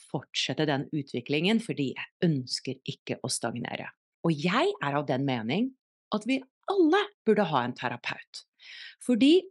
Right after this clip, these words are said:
vi kan ikke bruke kjæresten vår til å være en terapeut. Vi kan ikke bruke venninnene våre.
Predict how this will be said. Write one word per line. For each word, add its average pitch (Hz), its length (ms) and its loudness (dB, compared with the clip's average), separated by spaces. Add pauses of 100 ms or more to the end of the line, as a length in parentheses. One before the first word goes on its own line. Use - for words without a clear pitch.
(100)
vi 240 200 0
kan 151 380 -2
ikke 196 220 -2
bruke 175 280 0
kjæresten - 440 -4
vår 165 220 2 (360)
til 135 240 0
å 143 60 2
være 117 180 0
en 110 80 -16
terapeut. - 460 -2 (340)
Vi 226 140 2
kan 262 160 4
ikke 269 180 0
bruke 285 260 2
venninnene 302 600 4
våre. 117 260 -2